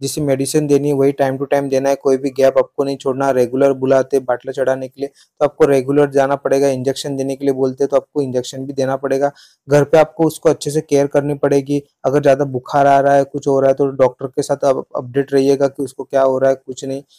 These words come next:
कितना देना चाहिए, वो सब कुछ आपको ध्यान रखना है। और गाइस आपको ध्यान क्या रखने वाली चीज़ें वो है कि खाने में एकदम से बदलाव नहीं करना आपको, कुछ ऐसा ख़राब खाना आपको नहीं देना, डॉग को ओवर फीडिंग नहीं करना, ज़्यादा खाना नहीं देना। कुछ ऐसा डॉग सड़ा हुआ चीज़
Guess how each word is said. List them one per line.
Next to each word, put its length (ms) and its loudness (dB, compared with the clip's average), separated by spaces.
कितना 240 -4
देना 280 0
चाहिए, 260 -2
वो 100 -2
सब 260 -6
कुछ 180 -2
आपको 280 0
ध्यान 260 -8
रखना 280 -8
है। 140 -14
और 140 4
गाइस 260 2
आपको 200 -2
ध्यान 280 -4
क्या 140 2
रखने 320 0
वाली 200 2
चीज़ें 280 0
वो 220 2
है 160 -2
कि 120 -4
खाने 320 -2
में 140 0
एकदम 240 -2
से 120 -2
बदलाव 360 2
नहीं 140 -4
करना 280 0
आपको, 300 -2
कुछ 260 -6
ऐसा 220 0
ख़राब 320 2
खाना 180 -2
आपको 240 -4
नहीं 120 -4
देना, 280 0
डॉग 260 0
को 120 -2
ओवर 180 6
फीडिंग 340 -4
नहीं 120 -4
करना, 260 0
ज़्यादा 260 2
खाना 300 -8
नहीं 140 -4
देना। 220 -2
कुछ 120 0
ऐसा 200 0
डॉग 240 2
सड़ा 240 2
हुआ 200 6
चीज़ 260 -8